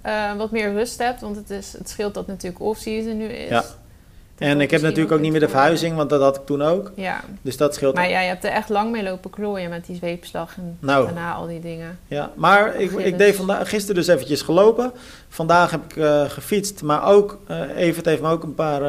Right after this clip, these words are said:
Speaker 2: eh, goede, ja, soort krachtoefeningen, eh, gestuurd. Dus die heb ik ook eventjes
Speaker 1: Mhm.
Speaker 2: gedaan.
Speaker 1: Ja,
Speaker 2: En
Speaker 1: want ik heb gehoord wat het plan is.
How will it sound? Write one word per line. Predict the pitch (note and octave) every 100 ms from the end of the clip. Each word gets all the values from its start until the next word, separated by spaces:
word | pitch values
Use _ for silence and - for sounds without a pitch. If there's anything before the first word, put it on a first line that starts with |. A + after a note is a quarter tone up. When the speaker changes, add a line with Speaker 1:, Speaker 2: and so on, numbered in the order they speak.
| C#3
Speaker 2:
eh, |
goede, | C3 F3 E3 D3 C#3 C3 C3 - -
ja, | C#3
soort | B2 C3 -
krachtoefeningen, | E3 E3 G3+ D3 D#3 D#3+ D#3+
eh, | D#3+ D#3
gestuurd. | - - E3+ E3+ E3+ - - - -
Dus | A#2+
die | D3
heb | C#3+
ik | D#3+
ook | F3
eventjes | G3 A3 F3+
Speaker 1:
Mhm. | -
Speaker 2:
gedaan. | E3 E3+ F3+
Speaker 1:
Ja, | G#3+
Speaker 2:
En | C#4+
Speaker 1:
want | D#4+
ik | D#4
heb | E4+
gehoord | - D#4 E4+
wat | D4+
het | C#4
plan | - D4 G3
is. | G3+ - -